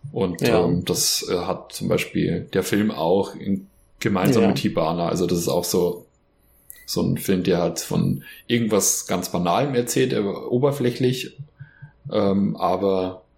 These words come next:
Speaker 1: dann halt total in die Cha-, Charaktere reingeht.
Speaker 2: Ja.
Speaker 1: Und ich würde ihn auf jeden Fall empfehlen.
Speaker 2: Ja, äh, ich will jetzt nichts Falsches sagen, aber ich glaube, es ist ja sogar derselbe Autor.
Speaker 1: Ach, okay.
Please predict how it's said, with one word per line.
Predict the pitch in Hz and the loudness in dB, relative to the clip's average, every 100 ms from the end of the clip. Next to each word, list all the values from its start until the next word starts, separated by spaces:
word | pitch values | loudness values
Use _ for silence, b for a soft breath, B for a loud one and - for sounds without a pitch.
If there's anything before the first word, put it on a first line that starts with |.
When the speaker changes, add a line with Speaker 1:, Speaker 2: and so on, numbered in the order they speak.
| - | -6
Speaker 1:
dann | 92 | -4
halt | 98 87 | -2 -2
total | 98 - 92 | -2 -2 -2
in | 92 92 | 0 0
die | 90 87 - | -2 -4 -8
Cha-, | - - 95 | -6 -2 -2
Charaktere | - 95 85 - 90 92 | -2 -2 -2 -2 -2 0
reingeht. | 87 85 85 87 - - _ _ B B B B B - | 0 0 0 -2 -4 -14 _ _ B B B B B -6
Speaker 2:
Ja. | - 110 | 0 0
Speaker 1:
Und | |
ich | 104 | 0
würde | 101 | 0
ihn | 90 | 0
auf | - | 0
jeden | 85 87 | 0 0
Fall | - 98 | -2 -2
empfehlen. | 92 - 87 87 87 - _ _ _ _ _ _ _ _ _ _ _ _ - B B B _ | -2 0 0 0 -2 -10 _ _ _ _ _ _ _ _ _ _ _ _ -20 B B B _
Speaker 2:
Ja, | 131 107 104 139 143 147 - | -4 -4 -4 -6 -8 -10 -4
äh, | 127 | -2
ich | 131 - | -2 0
will | 139 | 2
jetzt | 147 - | 2 0
nichts | 127 | -4
Falsches | - 120 - 139 | -2 -2 -2 -4
sagen, | - 110 | -2 -2
aber | 113 | -2
ich | - | -4
glaube, | 117 113 | -2 2
es | 113 | 2
ist | - | 0
ja | |
sogar | 113 113 | -2 0
derselbe | 113 110 110 - - | -2 0 -2 0 -2
Autor. | 107 110 - 107 107 _ _ _ - - | -2 -4 -2 -4 -4 _ _ _ -14 -4
Speaker 1:
Ach, | - - - - | -2 -2 -10 -14
okay. | - 92 92 | -8 -8 -8